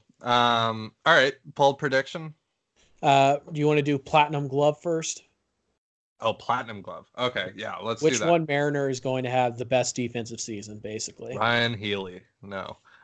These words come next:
Speaker 1: Uh,
Speaker 2: Dude, we were
Speaker 1: I
Speaker 2: on such a nice roll, and then you just,
Speaker 1: <laughs>
Speaker 2: man.
Speaker 1: I'm going to go with, hmm, this is actually a tough
Speaker 2: Yeah.
Speaker 1: decision because the Mariners have a pretty terrible defense.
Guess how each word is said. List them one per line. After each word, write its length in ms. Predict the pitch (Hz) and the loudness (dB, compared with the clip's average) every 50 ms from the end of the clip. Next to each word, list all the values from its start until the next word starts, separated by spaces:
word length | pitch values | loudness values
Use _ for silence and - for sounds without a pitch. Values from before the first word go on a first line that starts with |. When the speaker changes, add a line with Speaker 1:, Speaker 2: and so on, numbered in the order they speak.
| _ - | _ -2
Speaker 1:
Uh, 720 | - 104 104 104 104 104 101 101 101 98 98 98 98 98 - - _ _ _ _ - | 0 2 2 4 4 2 2 2 0 0 0 0 0 -2 -2 -4 _ _ _ _ 0
Speaker 2:
Dude, 360 | 165 165 160 156 156 151 151 | 2 4 6 6 6 4 4
we 100 | 170 185 | 4 6
were 80 | 185 175 | 8 8
Speaker 1:
I 100 | 165 180 | 8 6
Speaker 2:
on 60 | - | 6
such 280 | - - - 151 143 - | 4 2 2 2 2 2
a 40 | 143 | 0
nice 320 | 131 123 120 113 - - | 0 0 -2 -2 -4 -2
roll, 340 | 120 117 117 113 113 117 - - - | -2 0 2 2 0 0 -4 -6 -10
and 180 | - 160 131 127 | -8 -4 0 2
then 120 | 135 131 | 4 4
you 80 | 135 127 | 4 4
just, 300 | 135 127 - 277 - - - - _ _ _ _ _ _ _ _ | 4 4 2 2 0 -2 -8 -10 _ _ _ _ _ _ _ _
Speaker 1:
<laughs> 460 | _ - _ - - _ _ - - | _ -20 _ -20 -20 _ _ -6 0
Speaker 2:
man. 500 | 147 147 147 151 151 151 147 147 147 135 - _ _ _ _ _ _ _ _ - | 2 4 4 4 4 4 2 0 0 -4 -6 _ _ _ _ _ _ _ _ -2
Speaker 1:
I'm 400 | - 131 143 147 156 170 160 143 | 2 4 6 6 4 2 -4 -6
going 440 | 127 151 147 139 135 139 135 135 123 | -2 0 0 2 2 0 -2 -4 -6
to 140 | - - 123 113 | -8 -10 -10 -10
go 460 | 107 101 113 107 104 104 101 101 101 | -8 -4 -2 -2 0 0 -2 -2 -4
with, 680 | 98 98 95 98 95 98 98 95 98 98 98 98 98 95 101 _ _ _ _ _ _ _ _ _ _ _ _ _ _ _ _ _ _ - | -6 -8 -6 -6 -6 -6 -6 -6 -6 -6 -6 -6 -8 -10 -14 _ _ _ _ _ _ _ _ _ _ _ _ _ _ _ _ _ _ -10
hmm, 360 | 123 110 101 90 80 73 76 - _ _ _ - | -10 -8 -8 -8 -12 -14 -18 -20 _ _ _ -6
this 120 | 107 117 | -4 -2
is 100 | 127 139 | 0 4
actually 380 | 156 143 135 - 156 117 95 87 | 4 4 4 4 2 0 0 -2
a 40 | - _ _ _ - | -6 _ _ _ -8
tough 400 | - - 123 117 113 - - _ _ _ _ | 0 2 2 2 2 -2 -6 _ _ _ _
Speaker 2:
Yeah. 160 | - 104 110 101 123 139 147 | -16 -12 -10 -4 2 2 2
Speaker 1:
decision 380 | 107 104 107 113 117 120 120 | 2 2 -2 -6 -6 -8 -8
because 540 | - _ - - 120 113 110 107 104 - - - - - - _ _ _ | -12 _ -8 0 2 2 4 2 0 -4 -12 -20 -20 -20 -20 _ _ _
the 120 | - 107 104 | -10 -8 -4
Mariners 460 | 101 117 135 175 196 170 160 160 - 151 | -2 2 4 6 6 6 4 2 4 2
have 120 | 135 117 | 2 2
a 60 | 107 104 - | 2 -6 -6
pretty 220 | - 135 131 117 | -4 -4 -4 -4
terrible 360 | - - 139 127 117 110 110 | -4 -2 -2 0 0 -2 -6
defense. 440 | 104 113 113 110 - 110 95 90 _ | -6 -6 -6 -6 -6 -8 -8 -10 _